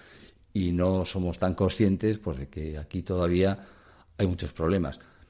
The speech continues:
Problemas que muchos, si quieres, se pueden estar arreglados a nivel, eh, monetario, etcétera, por, por las instituciones, pero hay otra parte de problemas como de afectividad, que le puede pasar a toda esta gente que vive sola,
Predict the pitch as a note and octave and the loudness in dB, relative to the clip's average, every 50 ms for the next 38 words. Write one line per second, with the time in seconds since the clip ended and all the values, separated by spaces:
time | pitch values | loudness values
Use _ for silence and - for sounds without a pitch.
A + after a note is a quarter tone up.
0 | - - - - - _ _ - - A2 G#2+ G#2+ A#2 C3+ D#3 D3 - - A#2 A#2 | -8 -8 -8 -8 -10 _ _ 0 6 8 8 10 10 8 6 6 4 4 4 4
1 | - - C3+ - A#2+ G#2+ F2+ E2+ - - - G#2+ G#2+ A2 G#2 G#2+ G#2 F#2 G#2 G#2+ | 4 2 2 0 0 0 -2 -2 -4 -2 0 2 2 2 0 -2 -2 0 2 2
2 | A2 G2+ G#2 - F#2+ F2+ E2+ E2+ E2+ E2 F2+ G#2 A2+ G#2+ - D#2 E2 E2 D#2+ E2+ | 2 2 0 0 0 0 2 0 0 2 4 6 4 4 4 0 -2 -2 0 2
3 | F#2 F#2 F2 F2+ F2+ - - - - - - - - - - G2+ F#2+ F#2 F2+ F2+ | 2 2 2 0 -2 -4 -8 -16 -20 -20 -20 -20 -12 -4 0 2 4 4 4 2
4 | F2+ F2+ F2+ F2+ F2 F2 F2+ F2+ F2 F2 F2 F2+ F#2 F#2 E2+ E2 E2 - B2+ C3 | 0 0 -2 -2 -2 -4 -4 -4 -4 -6 -4 -2 -2 0 0 0 4 6 6 8
5 | G#2 G2 F2 F2 E2+ E2 - A2 G#2 - G2+ F2+ F#2 F2 E2 - - D#2+ D#2 D2 | 8 6 4 4 4 2 2 0 0 2 2 2 2 0 -2 -2 -4 -4 -4 -4
6 | - - E2+ D#2 D2+ - F2 D#2+ - - D#2 - F2 - - C#3 D3 C3 A#2 G2 | -4 -4 -4 -2 -4 -6 -8 -10 -10 -10 -10 -10 -4 2 6 6 8 8 6 2
7 | F2+ E2+ - - - - - _ - G#2 F#2+ G#2 A#2 A#2 A#2 B2 G#2+ - A2+ G#2 | -2 -4 -6 -12 -20 -20 -10 _ 0 2 4 4 4 2 2 0 -2 -2 -4 -6
8 | - A#2 G#2+ G#2 G2+ G2 G2 G#2 G#2 G2+ G#2+ G#2+ G#2+ G#2 G2+ - - G2+ F#2+ F#2+ | -4 -4 -2 -2 -2 -2 0 0 2 2 2 2 2 0 -2 -2 -2 -2 -2 -2
9 | F2 F2+ E2 D#2 - F2 D2+ - - G2 E2 D#2 D2+ E2 G#2+ A2+ F#2 D2 E2 D#2 | -2 -2 -2 -2 -4 -6 -8 -6 -4 -2 -2 0 0 2 2 2 2 0 -2 -4
10 | D#2 D2+ D2 G2 F#2 - - - F#2+ E2+ D#2+ - F2 D#2+ F2 D#2 - - G2 F#2 | -4 -2 -2 -2 0 -2 -2 -2 -2 -2 -2 -2 -2 -2 -2 -4 -2 -2 -2 0
11 | E2 F2+ - - D2+ D2+ D#2+ E2 E2 E2 E2 D#2+ E2 D#2+ E2 E2 E2 - - B2 | -2 -4 -4 -2 -2 -2 -2 -2 -2 0 0 0 0 0 -2 -2 -2 0 2 4
12 | A#2+ A2 G2 F#2 G2+ G2+ F#2+ - | 4 6 4 4 2 0 -2 -4